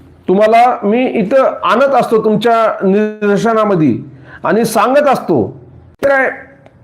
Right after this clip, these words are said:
माहिती आणि कसं काय अपडेट भेटणार मला सांगा, कुठं आहे प्रॉपर्टी? साहेब, भरपूर आहे आपल्याकडं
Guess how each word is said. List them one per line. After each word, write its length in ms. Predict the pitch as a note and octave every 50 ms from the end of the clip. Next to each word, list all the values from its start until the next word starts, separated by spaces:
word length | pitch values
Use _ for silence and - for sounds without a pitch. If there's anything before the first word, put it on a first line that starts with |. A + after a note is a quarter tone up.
| - -
माहिती 600 | D#3+ D#3+ D#3 E3 D#3+ F#3 F#3+ F3+ F#3 A3+ A3+ A3+ A3
आणि 240 | - F#3 G#3 B3
कसं 300 | C4 A#3+ A#3 A3+ A#3 C4 -
काय 140 | B3+ C4+ B3+
अपडेट 520 | - - G3+ F#3+ F3+ F3 A3 C#4+ C4+ A#3 G#3
भेटणार 440 | G#3+ G#3+ G#3+ F#3+ G#3+ A3+ F#3 - A2 - - - -
मला 420 | C3+ D3+ F3 - _ _ - -
सांगा, 220 | D3+ C#3 C3 A#2 G#2 - - - - - _ - - - - - - - - - - - - - - - - - - - - - - - - - - - - - - - - - - - - - - - _ - - - _ - - - - - _ - -
कुठं 260 | - D#3+ D3+ D#3 D#3 G3
आहे 360 | F3+ D#3 D#3 E3 E3 F3+ F3+
प्रॉपर्टी? 680 | F3+ - _ - D#3 C#3+ C3 A#2 C3+ A#2 G2 - G2+ F2+ - - - - - - - - - - - - - - _ _ - _ - _ - - - - - - _ _ _ - _ _ - - - - - - - - - - - - - - - - - - - -
साहेब, 480 | - - E3+ D#3+ G3 G#3+ A3+ F#3+ E3 C#3+
भरपूर 640 | D3 D#3+ F3 F3+ F3+ - - B3 B3+ C4 C4 B3+ - - - - _ _ _ _ _ _ _ _ _ _ -
आहे 260 | - - C#3 F3 G#3+
आपल्याकडं 680 | A3+ G#3+ G3+ G#3 G#3 G#3 G#3+ G3 E3 G3+ F#3+ F#3 D#3